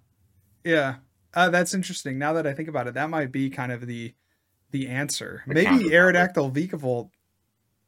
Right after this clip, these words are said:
Speaker 1: yeah, is not the silver bullet that I initially was thinking, 'cause I was like, "Wow, it's so good." You got the Aerodactyl to shut off the ability, you got the Vikavolt to just turn off all their items, but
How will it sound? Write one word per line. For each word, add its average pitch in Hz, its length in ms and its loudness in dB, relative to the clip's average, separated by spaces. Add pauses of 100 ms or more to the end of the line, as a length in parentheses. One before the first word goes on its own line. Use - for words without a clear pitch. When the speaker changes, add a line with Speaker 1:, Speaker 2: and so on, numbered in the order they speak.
(480)
Speaker 1:
yeah, 147 280 0
is 113 140 -8
not 127 220 -8
the 117 280 -4
silver 135 380 -4
bullet 123 440 -4
that 120 140 -8
I 117 220 -4
initially 127 520 -4
was 117 180 -8
thinking, 165 300 -8
'cause 117 180 -16
I 131 40 -18
was 127 120 -16
like, 127 120 -20
"Wow, 185 260 -6 (380)
it's - 100 -14
so 202 180 2
good." 170 240 0
You 139 60 -4
got 135 140 -2
the 123 80 -4
Aerodactyl 180 720 -2
to 135 160 0
shut - 220 -8
off - 220 -16
the - 180 -18 (440)
ability, 208 540 0
you 185 200 -4
got 156 180 0
the 127 100 -6
Vikavolt 185 600 -4
to 151 80 -8
just 127 260 -10
turn 147 160 -6
off 135 180 -8
all 127 120 -6
their 123 240 -10 (640)
items, 196 640 0
but 127 320 -6